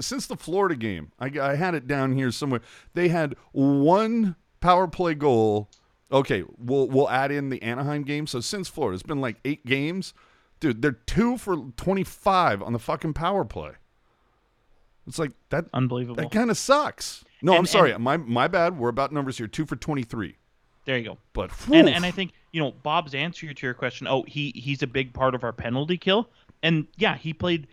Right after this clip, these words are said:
Speaker 2: you know, the game against Anaheim, he played almost two minutes on the penalty kill. So I appreciate, you know, I appreciate that aspect of it. But it's like
Speaker 1: I, I,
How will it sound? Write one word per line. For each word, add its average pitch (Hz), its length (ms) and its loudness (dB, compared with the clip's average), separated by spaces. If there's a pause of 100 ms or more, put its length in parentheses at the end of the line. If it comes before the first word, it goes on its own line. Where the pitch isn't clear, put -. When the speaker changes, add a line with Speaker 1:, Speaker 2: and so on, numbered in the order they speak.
(180)
Speaker 2:
you 143 80 -4
know, 139 120 0
the 131 80 -8
game 151 160 0
against 151 180 -4
Anaheim, 147 340 -2
he 123 120 -6
played 135 240 -2
almost 131 300 -2
two 147 160 0
minutes 135 280 0
on 135 60 -4
the 117 80 -4
penalty 147 320 -2
kill. 110 180 -8
So 123 360 -2 (460)
I 139 540 0
appreciate, 131 840 -6
you 135 100 -8
know, 104 180 -6 (260)
I 131 40 0
appreciate 139 640 -4
that 135 240 -2
aspect 104 480 -10
of 101 140 -10
it. 123 180 -8
But 127 140 0
it's 123 160 -6
like 127 260 -4 (440)
Speaker 1:
I, 117 100 -4 (160)
I, 120 60 -6